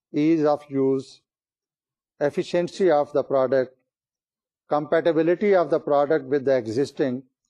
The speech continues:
and more importantly، وہ ڈیکیڈز در ڈیکیڈز میں جو ایک سسٹم چلا آ رہا ہے، all together اس کو ٹرن اراؤنڈ کرنا اور نیا سسٹم انٹروڈیوس کرانا، migrating from the existing old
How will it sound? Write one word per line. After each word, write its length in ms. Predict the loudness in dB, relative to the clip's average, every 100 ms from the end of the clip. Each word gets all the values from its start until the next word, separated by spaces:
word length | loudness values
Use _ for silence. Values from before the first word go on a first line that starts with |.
| -8
and 100 | -4 0
more 140 | 0
importantly، 720 | 0 0 0 0 -4 -4 -4 -4 -4 _ _ _ _ _
وہ 140 | -4 -2
ڈیکیڈز 560 | 0 0 2 -2 -2
در 140 | 0 0
ڈیکیڈز 500 | 0 -2 0 -2 -2 -20 _
میں 140 | -6
جو 120 | -2 -2
ایک 120 | -4
سسٹم 340 | -14 -6 -6
چلا 400 | -2 0 0 0
آ 40 | 0
رہا 180 | -2
ہے، 60 | -4 -8 _ _ _ _ _ 0
all 160 | 0 0
together 300 | 0 2 0
اس 160 | -2 -2
کو 100 | -4
ٹرن 280 | 0 0 0
اراؤنڈ 340 | 0 0 0
کرنا 300 | -4 -2 0
اور 120 | 0
نیا 260 | 0 0 0
سسٹم 340 | -4 -8 -6
انٹروڈیوس 420 | -4 -4 -4 -6
کرانا، 380 | -4 -2 -2 -4 -8 _ _ _ _ -4 0
migrating 580 | 0 2 2 2 -2 -2 -2
from 280 | 0 0 2
the 180 | 2 2
existing 720 | 0 -2 -2 -2 -2 -2 -4
old 380 | 0 2 2